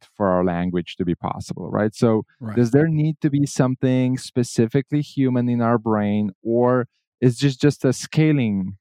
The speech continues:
Speaker 1: question, right? Is it just like, are we just so smart that the language emerged? And that's a really deep question. And I think we have to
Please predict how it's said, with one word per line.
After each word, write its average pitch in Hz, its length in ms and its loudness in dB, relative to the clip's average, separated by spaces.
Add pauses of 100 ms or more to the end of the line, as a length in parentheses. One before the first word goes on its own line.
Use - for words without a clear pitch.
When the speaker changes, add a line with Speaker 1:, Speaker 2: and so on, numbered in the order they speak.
(100)
Speaker 1:
question, 92 440 -4
right? 104 320 0
Is 110 140 0
it 113 80 -10
just 151 200 -2
like, 120 180 0
are 131 140 4
we 143 100 0
just 190 260 -2
so 160 140 0
smart 127 420 2
that 110 120 -2
the 107 80 2
language 104 400 0
emerged? 95 500 -4 (380)
And 135 200 2
that's 214 180 2
a 220 80 4
really 196 340 0
deep 165 280 0
question. 110 480 -2
And 120 120 2
I 147 100 2
think 240 220 -2
we 196 120 2
have 165 240 0
to 139 340 0